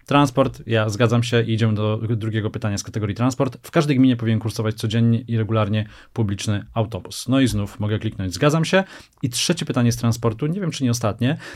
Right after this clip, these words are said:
Należy zastąpić pojazdy napędzane dieslem i benzyną pojazdami elektrycznymi, zarówno w sektorze publicznym, jak i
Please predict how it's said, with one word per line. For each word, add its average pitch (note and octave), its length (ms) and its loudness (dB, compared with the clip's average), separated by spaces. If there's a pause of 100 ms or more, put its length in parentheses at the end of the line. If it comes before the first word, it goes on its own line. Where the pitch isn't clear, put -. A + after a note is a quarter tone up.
Należy C#3+ 300 4
zastąpić C3 360 -2
pojazdy A#2 520 2
napędzane A#2 580 4
dieslem A#2+ 380 2
i A#2+ 80 -2
benzyną A2+ 420 2
pojazdami A#2 480 2
elektrycznymi, D#3+ 720 0
zarówno B2 320 2
w A#2+ 60 -4
sektorze A#2 320 -4
publicznym, A#2 540 0 (340)
jak A2+ 380 0 (240)
i G#2 260 -4